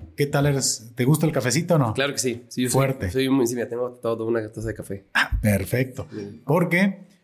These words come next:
Speaker 1: bueno, como ya habíamos platicado, el café extracto es una gran tradición, es un cafecito fuerte.
Speaker 2: ¿De dónde es?
Speaker 1: De Atotonilco. Bueno,
Speaker 2: Ah, ¿también?
Speaker 1: sí, sí, claro. Es este, de hecho es, sí, sí.
Speaker 2: Atotonilco el Alto, una tradición de Atotonilco el Alto. Uf.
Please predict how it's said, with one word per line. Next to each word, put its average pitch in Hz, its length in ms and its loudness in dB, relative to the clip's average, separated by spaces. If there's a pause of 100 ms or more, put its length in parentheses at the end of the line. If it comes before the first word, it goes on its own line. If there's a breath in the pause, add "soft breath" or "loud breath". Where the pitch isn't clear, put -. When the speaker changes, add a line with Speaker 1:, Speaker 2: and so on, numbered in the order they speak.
(140)
Speaker 1:
bueno, 117 220 2
como 120 180 0
ya 135 120 4
habíamos 156 280 6
platicado, 180 640 2
el 117 160 0
café 120 240 -2
extracto 143 540 0
es 139 160 0
una 139 180 2
gran 131 500 2
tradición, 143 680 4 (220 loud breath)
es - 120 -4
un 151 100 4
cafecito 135 500 0
fuerte. 143 600 0 (280 soft breath)
Speaker 2:
¿De 123 120 -2
dónde 139 220 4
es? 123 280 -4
Speaker 1:
De 120 260 -2
Atotonilco. 123 840 0
Bueno, 170 220 2
Speaker 2:
Ah, 147 60 0
¿también? 135 320 2
Speaker 1:
sí, 143 260 2
sí, 139 140 -4
claro. 120 380 -6 (520 soft breath)
Es 127 300 2
este, 107 880 0 (640)
de 135 160 4
hecho 175 240 4
es, 196 260 4
sí, 208 160 4
sí. 214 300 2
Speaker 2:
Atotonilco 113 500 0
el 123 80 4
Alto, 117 120 -2
una 165 380 4
tradición 131 500 2
de 151 60 6
Atotonilco 117 520 0
el 110 60 4
Alto. 107 380 -2
Uf. - 160 -16